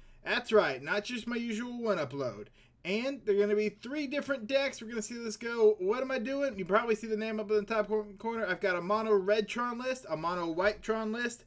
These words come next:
and a mono blue Tron list. We're gonna do one game of each here.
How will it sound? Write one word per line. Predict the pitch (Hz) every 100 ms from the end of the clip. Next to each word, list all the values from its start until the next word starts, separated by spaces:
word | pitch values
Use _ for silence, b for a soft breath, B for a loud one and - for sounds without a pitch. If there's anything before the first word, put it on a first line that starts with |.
| -
and | 156 151 147
a | 151 151
mono | 151 180 190 190
blue | 151 156 180
Tron | 175 170 170 170
list. | 185 175
We're | 151
gonna | 156 147
do | 151
one | 151 175
game | 170 175 170
of | 156
each | 139 -
here. | 123 113